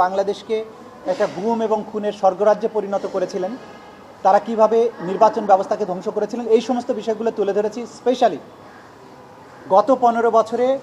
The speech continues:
প্রথমত ক্রসফায়ারের নামে বিচার বহির্ভূত যেভাবে হত্যাকাণ্ড ঘটানো হয়েছিল, সেগুলোর বর্ণনা তুলে ধরেছি।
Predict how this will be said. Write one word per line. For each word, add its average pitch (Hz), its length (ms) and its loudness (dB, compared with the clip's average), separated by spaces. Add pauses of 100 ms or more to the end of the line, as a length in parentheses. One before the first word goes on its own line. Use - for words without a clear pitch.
(140)
প্রথমত 247 420 -2 (280)
ক্রসফায়ারের 233 680 2
নামে 220 240 -4
বিচার 202 400 0
বহির্ভূত 214 320 -4 (100)
যেভাবে 208 300 -2
হত্যাকাণ্ড 208 420 -2 (100)
ঘটানো 185 300 -4
হয়েছিল, 202 300 -2 (600)
সেগুলোর 247 500 2
বর্ণনা 220 280 4
তুলে 233 260 -2
ধরেছি। 240 260 -2